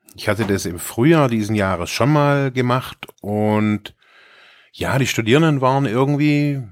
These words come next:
sehr begeistert damals. Ja, es kam so, dass ich am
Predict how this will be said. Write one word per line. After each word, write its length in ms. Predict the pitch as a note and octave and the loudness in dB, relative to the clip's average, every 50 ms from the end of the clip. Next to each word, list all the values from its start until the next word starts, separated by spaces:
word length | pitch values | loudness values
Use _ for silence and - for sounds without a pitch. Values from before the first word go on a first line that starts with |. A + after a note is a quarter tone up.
| F2 - | -16 -10
sehr 240 | - - - B2 C3 | -4 0 0 0 2
begeistert 580 | D3 C#3+ - A2+ G#2+ - - - - E2 - | 2 0 2 2 2 2 0 -2 -6 -8 -6
damals. 540 | - E2+ E2 D#2+ D#2 D2+ D#2 - - - - _ _ _ _ _ _ _ _ _ _ _ _ _ _ _ _ _ _ _ _ _ _ _ _ _ _ - - - - - - - - - | -6 -6 -6 -6 -8 -12 -12 -14 -14 -14 -16 _ _ _ _ _ _ _ _ _ _ _ _ _ _ _ _ _ _ _ _ _ _ _ _ _ _ -20 -20 -18 -16 -16 -16 -18 -14 -6
Ja, 180 | - G#2+ G#2+ A2 | 0 2 2 4
es 140 | A2 G#2 - | 2 0 0
kam 280 | - - A2 C3 E3+ | -2 0 0 0 2
so, 180 | E3 E3+ E3+ D#3+ | 2 2 2 4
dass 200 | C#3 C3 A#2+ A2+ | 4 2 2 0
ich 180 | B2+ A2+ B2+ G#2 | -2 -2 -2 0
am 760 | G#2 G#2+ G#2 G#2 G2+ G2+ G2+ G2 F#2+ F#2+ F#2 F#2 E2+ - | 0 0 0 0 0 0 -2 -2 -4 -4 -6 -8 -12 -16